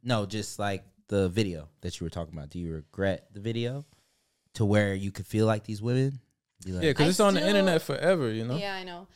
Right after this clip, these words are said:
Speaker 3: I still don't
Speaker 2: I just
Speaker 3: like
Speaker 2: Googled
Speaker 3: to
Speaker 2: it.
Speaker 3: watch it. I still don't like to watch it, and,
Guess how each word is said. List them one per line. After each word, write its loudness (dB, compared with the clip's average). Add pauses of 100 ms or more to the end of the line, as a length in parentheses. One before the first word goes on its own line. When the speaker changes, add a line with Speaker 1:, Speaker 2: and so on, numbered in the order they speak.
(200)
Speaker 3:
I 0
still -6
don't -8
Speaker 2:
I 2
just 0
Speaker 3:
like 2
Speaker 2:
Googled 4
Speaker 3:
to 2
Speaker 2:
it. -2
Speaker 3:
watch -8
it. -16 (720)
I -8
still -8
don't -10
like -8
to -12
watch -12
it, -12
and, -10